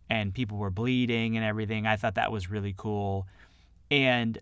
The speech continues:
like you said, every situation opened the eyes of Bailey or Carter to the kind of person their husband or wife was.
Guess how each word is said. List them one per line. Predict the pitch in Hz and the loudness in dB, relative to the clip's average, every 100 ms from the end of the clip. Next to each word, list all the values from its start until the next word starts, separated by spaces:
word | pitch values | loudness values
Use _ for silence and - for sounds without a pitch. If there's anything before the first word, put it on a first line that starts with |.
| - | 0
like | 143 147 | 0 0
you | 139 | -2
said, | - 160 143 117 113 101 - - - - - - - - - - - - - - _ - - | 4 6 6 4 -2 -8 -16 -20 -20 -20 -20 -20 -20 -20 -20 -20 -20 -20 -20 -20 _ -20 -2
every | 151 160 160 165 175 175 - - - | 2 4 2 0 -2 -2 -6 -18 -8
situation | - 147 - 127 127 160 165 160 - 113 104 101 101 107 - - - - 143 | -4 -4 -4 -2 2 4 4 2 0 -2 0 -2 -2 -6 -8 -20 -20 -6 2
opened | 147 139 147 131 113 113 107 - - _ - - - | 2 2 0 2 2 0 -2 -10 -20 _ -20 -20 -4
the | 135 - - | -2 -2 0
eyes | 131 135 135 120 | 2 4 2 0
of | 120 113 95 - - - - - - - - | -2 -2 -6 -12 -20 -20 -20 -20 -20 -20 -10
Bailey | 123 131 131 127 123 | -2 0 0 0 0
or | 120 | -2
Carter | 104 - 117 - 120 113 - | -2 6 8 8 4 -2 -4
to | - - 143 135 | -6 -2 0 0
the | 117 | -2
kind | - 139 131 120 | -4 0 0 0
of | 107 - | -4 -8
person | - 127 123 - 120 113 | -4 -2 -2 -4 -2 -2
their | 113 110 110 110 98 - - - - - | 0 0 0 -2 -6 -14 -20 -20 -20 -14
husband | - 135 110 117 | -2 -2 0 -2
or | 104 | 0
wife | 101 101 98 - | 0 0 0 -4
was. | 101 98 95 - - - | -2 0 -2 -6 -10 -16